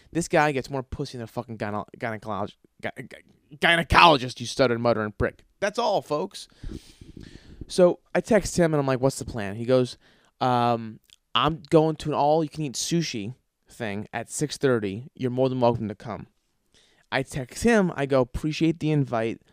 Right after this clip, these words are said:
but your buddy Vince just did a f-, three-day fast, and I had a burrito the night prior for my cheat day." I did a very, very minimal cheat day.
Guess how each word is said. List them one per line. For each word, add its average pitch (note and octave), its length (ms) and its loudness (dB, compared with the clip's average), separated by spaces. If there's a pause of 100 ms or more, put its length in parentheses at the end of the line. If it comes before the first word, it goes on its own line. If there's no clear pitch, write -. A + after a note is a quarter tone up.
(200)
but - 180 -6
your B2+ 80 -6
buddy C#3 280 4
Vince C3 380 0
just B2 220 -6
did A#2+ 100 0
a A2 40 0
f-, - 460 -14
three-day C#3+ 840 4
fast, A2+ 680 -8 (500)
and A2+ 380 -6 (180)
I B2+ 160 2
had C3 300 -4 (480)
a E3+ 300 8
burrito D3 680 2 (280)
the B2+ 100 -4
night B2 200 -2
prior G#2 460 -6 (1000)
for C#3 100 -12
my A#2 120 -8
cheat C3+ 240 -10
day." D3 180 0
I C#3 100 -2
did C3 120 0
a A2+ 60 -2
very, C3 440 2
very A2+ 240 0
minimal G#2 280 -4
cheat - 240 -10
day. D#2+ 220 -4